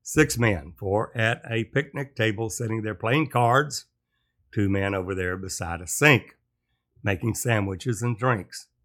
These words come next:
And the four men sitting at a table, one of 'em that had his tie undone and kind of, uh, kinda lackadaisically says,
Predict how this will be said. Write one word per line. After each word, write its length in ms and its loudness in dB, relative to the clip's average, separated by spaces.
And 640 -2
the 760 -2
four 600 0
men 300 2
sitting 300 0
at 100 -2
a 100 -6
table, 480 2
one 220 6
of 120 4
'em 260 0
that 160 0
had 160 2
his 200 -6
tie 400 6
undone 560 -2
and 140 -6
kind 240 -2
of, 220 -8
uh, 880 -4
kinda 460 2
lackadaisically 880 0
says, 600 2